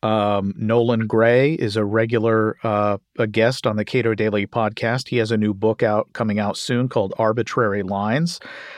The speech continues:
Um, and, uh, the economist Ed Glazer, of course, has done a lot of work on this as well. Give me a sense of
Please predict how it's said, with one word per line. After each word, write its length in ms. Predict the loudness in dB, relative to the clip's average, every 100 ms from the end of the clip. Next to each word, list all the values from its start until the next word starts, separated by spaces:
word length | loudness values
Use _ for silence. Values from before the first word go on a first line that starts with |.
| -8 0
Um, 480 | 4 4 2 -2 -6 _ 0
and, 380 | 2 4 0 2
uh, 220 | 2 2
the 100 | 0
economist 480 | 0 2 2 2 0 0
Ed 140 | 0
Glazer, 500 | 2 4 4 4 0
of 100 | -2
course, 260 | 0 0 0
has 120 | -2
done 160 | 0 0
a 80 |
lot 220 | 2 2 2
of 120 | 2
work 260 | 0 2
on 140 | 2 2
this 200 | 0 -2
as 120 | 0
well. 300 | 2 4 2 -6 -6
Give 240 | 0 2
me 180 | 2 2
a 80 | 0
sense 640 | 0 0 0 0 -10 -14 -18 _ _ _ _ _ -4
of 400 | 0 4 2 0